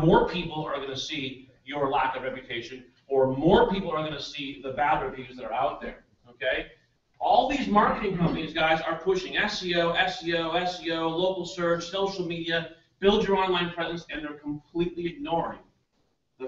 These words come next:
the, the, you know, the, the five thousand pound gorilla in the room, which is the fact that reputation and your star rating now appear everywhere online, and they also appear in your mobile phone searches.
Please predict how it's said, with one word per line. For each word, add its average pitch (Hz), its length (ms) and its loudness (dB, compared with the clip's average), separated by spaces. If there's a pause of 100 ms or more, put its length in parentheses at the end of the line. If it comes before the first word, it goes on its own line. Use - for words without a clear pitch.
(120)
the, 147 340 -8
the, 143 180 -10
you 147 100 -8
know, 135 80 -8
the, 135 260 -12
the - 80 -20
five - 240 4
thousand - 300 -4
pound 131 200 -8
gorilla 135 300 -4
in 127 80 -10
the 123 40 -8
room, 160 260 -6 (400)
which 139 280 -8
is 135 140 -4 (260)
the 127 80 -20
fact 147 280 0
that - 160 -12
reputation 151 640 -4 (160)
and 127 120 -10
your 117 120 -14
star 156 400 0
rating 156 220 -6
now 139 280 -6
appear 123 280 -10 (140)
everywhere 147 800 -6
online, 113 520 -10 (340)
and 139 140 -4
they 139 80 -4
also 160 440 -4
appear 135 440 -8
in 160 200 -6
your 143 500 -4 (260)
mobile 139 420 -2
phone 127 220 -4
searches. - 500 -18